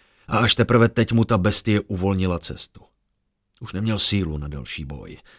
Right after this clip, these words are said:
Všechny orby, svitky i manu vyčerpal a přesto se zdálo, že to s jeho nepřítelem ani nehnulo. Ani se nespomalil. Rajzo doběhl k vratům, popadl madla a škubl. Útočník dorazil k oltáři,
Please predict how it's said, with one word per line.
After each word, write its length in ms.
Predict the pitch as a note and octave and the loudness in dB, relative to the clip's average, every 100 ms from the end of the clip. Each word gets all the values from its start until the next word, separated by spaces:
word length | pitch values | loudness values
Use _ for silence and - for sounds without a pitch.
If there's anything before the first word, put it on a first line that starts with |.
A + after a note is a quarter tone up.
| _ _ _ _ | _ _ _ _
Všechny 280 | - G2 B2 | -2 0 4
orby, 380 | A#2+ A2 G2 | 4 4 2
svitky 420 | E2+ - G#2+ - F#2 | 2 4 2 0 -4
i 80 | |
manu 240 | G2 G2+ G2+ | 0 0 2
vyčerpal 640 | G#2 - F#2+ - E2 D#2 - - _ - | 0 0 -4 -4 -6 -6 -12 -20 _ -10
a 80 | - | 0
přesto 320 | A#2 - C3+ | 4 4 4
se 160 | C3+ | 2
zdálo, 380 | A2+ G2 G#2+ B2+ | 2 4 6 6
že 120 | A2+ | 4
to 100 | A#2+ | 2
s 100 | A#2+ | 2
jeho 180 | B2 A2 | 2 2
nepřítelem 580 | G2+ G2+ A2 G#2 G#2+ F#2+ | 0 0 -2 2 2 2
ani 200 | G2+ F#2+ | 0 0
nehnulo. 540 | F2+ D2+ D2+ A#1+ - - _ _ _ _ - | -2 -4 -10 -14 -18 -20 _ _ _ _ -8
Ani 280 | F#2 G#2+ | -2 2
se 160 | A2 A#2+ | 2 2
nespomalil. 720 | A2 - F2 C#2+ A1 - C#2+ _ _ _ _ _ _ _ _ _ _ _ _ _ _ _ | 0 -2 -6 -10 -12 -20 -20 _ _ _ _ _ _ _ _ _ _ _ _ _ _ _
Rajzo 420 | - G#2 B2 G#2+ G2 | 0 4 4 4 6
doběhl 360 | A2 A2+ G#2 | 6 6 2
k 60 | F#2+ | 0
vratům, 460 | G#2 - A2+ A#2 - _ _ | -2 0 2 2 0 _ _
popadl 360 | B2+ C3+ G2 | 2 4 2
madla 420 | F2 G#2 G#2 G2+ - _ _ | 2 2 2 2 0 _ _
a 100 | G#2+ | -2
škubl. 460 | - - E2 A#1+ - _ _ _ _ _ _ _ _ _ | 0 -2 -4 -10 -16 _ _ _ _ _ _ _ _ _
Útočník 640 | B2 G#2 G#2 A#2+ - B2+ C3 | -2 2 2 2 4 2 4
dorazil 380 | B2+ B2 F#2+ E2+ | 6 4 2 -2
k 80 | |
oltáři, 560 | G2 A2 A#2 A#2 A2 A2 | -4 -2 0 2 2 -2